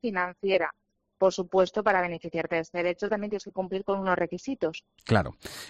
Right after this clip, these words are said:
Speaker 2: Em, ¿cómo podríamos ver si podemos beneficiarnos de este proceso, Sandra?
Speaker 1: Lo primero que hacemos en Deuda Fix es ofrecer un as-, un asesoramiento totalmente gratuito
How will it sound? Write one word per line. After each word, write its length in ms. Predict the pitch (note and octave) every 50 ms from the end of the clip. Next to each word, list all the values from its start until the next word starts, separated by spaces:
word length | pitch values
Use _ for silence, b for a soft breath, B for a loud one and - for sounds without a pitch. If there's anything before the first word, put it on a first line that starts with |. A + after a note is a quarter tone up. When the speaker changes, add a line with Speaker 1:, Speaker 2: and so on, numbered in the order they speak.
| B _
Speaker 2:
Em, 360 | - G#2+ - A2+ G#2+ G#2+ G#2 - -
¿cómo 200 | - C3+ D#3 D3
podríamos 720 | C3+ D3 C#3+ D3+ D3+ D3+ D3+ D3+ D3 C3 - - - - - _
ver 360 | - - A#2 A2+ D3 D3 B2+
si 160 | - - D3
podemos 320 | C3 C#3+ C3+ C3+ C#3 C3+ A#2+
beneficiarnos 520 | C3+ B2+ A#2 - A#2 - C#3+ C3+ C3 B2+
de 60 | A#2+
este 260 | A2+ - - B2+ B2 A#2
proceso, 380 | B2+ B2+ B2 - C#3+ - F#2+
Sandra? 300 | E2+ F#2+ F#2+ G#2+ B2+ D#3 - - _ _ _
Speaker 1:
Lo 160 | - A3+ A3 G#3+
primero 380 | - A3+ A3 A3+ A#3 C4 C#4+
que 80 | C#4 C4+
hacemos 320 | B3+ - A#3+ A3 A3 G3+
en 100 | A3+ G#3+
Deuda 260 | G#3 G#3 G#3 G#3 G#3
Fix 200 | - - B3+ -
es 120 | C4 B3 A#3+
ofrecer 360 | A#3 G#3 G#3+ G#3 G3 A3+ A#3
un 200 | A#3+ A#3+ A#3 A3+ A3+
as-, 180 | A3+ - - - _
un 160 | A#3 A3+ A3+
asesoramiento 580 | A3+ - G#3+ - A3+ G#3+ G#3 A3 A3+ A#3+ B3+
totalmente 580 | - A3 G#3 - A3 A3 A3+ A#3 A#3+ A#3 A#3 A3+
gratuito 680 | G#3+ G3+ G3+ G3 - - G3+ A3+ B3 - _ A#3+ C4+ -